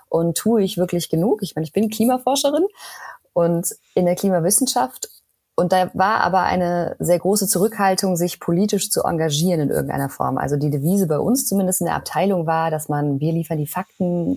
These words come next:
und es hat so ein bisschen was Elfenbeinturmäßiges auch, ne? Also ich, ich gebe hier meine Fakten raus und ich mache meine Arbeit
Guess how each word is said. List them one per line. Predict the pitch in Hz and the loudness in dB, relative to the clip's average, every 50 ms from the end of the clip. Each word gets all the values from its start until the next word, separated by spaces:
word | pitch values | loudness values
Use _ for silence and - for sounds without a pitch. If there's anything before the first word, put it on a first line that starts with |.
| - | -4
und | - 160 160 156 151 - _ - - - - - - - _ _ _ | -4 -2 -2 -2 -4 -6 _ -20 -20 -20 -20 -20 -20 -20 _ _ _
es | - - | -4 -4
hat | 190 - - | -2 0 0
so | |
ein | 196 175 | 0 0
bisschen | 185 180 180 175 | 2 0 0 0
was | 156 156 - | 0 0 2
Elfenbeinturmäßiges | - - 196 214 214 175 175 170 170 156 - - 165 160 160 160 156 - 165 151 147 - - | 2 2 2 2 2 2 2 2 0 0 -2 -2 -2 0 0 -2 -2 -2 -2 -2 -2 -4 -2
auch, | - 147 151 156 156 | 0 0 0 0 0
ne? | 208 190 - | -2 -2 0
Also | 226 175 170 165 - | 0 0 -2 -2 -4
ich, | - - - - _ _ _ _ _ _ _ - | -8 -10 -12 -14 _ _ _ _ _ _ _ -8
ich | - 147 - | -8 -6 -4
gebe | - 175 - - | -4 -4 -2 -2
hier | 160 | -2
meine | 160 151 151 151 | -2 -2 -2 -2
Fakten | - 156 147 _ - 160 | -4 -6 -6 _ -4 -6
raus | 147 147 151 160 190 233 262 262 240 - | -2 0 0 0 2 2 2 2 2 0
und | 190 160 | -2 -4
ich | 156 - - | -6 -8 -8
mache | 156 151 | -8 -6
meine | 156 151 - - | -4 -4 -2 -2
Arbeit | - 170 190 220 190 208 208 202 202 202 196 | 0 2 2 2 2 4 4 4 2 2 0